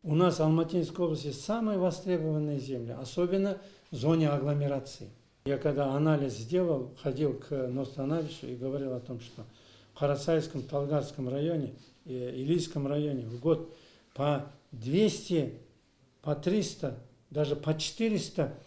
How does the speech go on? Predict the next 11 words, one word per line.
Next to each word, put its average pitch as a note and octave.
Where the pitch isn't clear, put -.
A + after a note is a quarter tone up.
случаев. D#3+
Но D3
это E3
если D#3+
по D3
гектарно E3+
взять, E3+
там D3+
вообще D#3
размеры C#3+
огромные. B2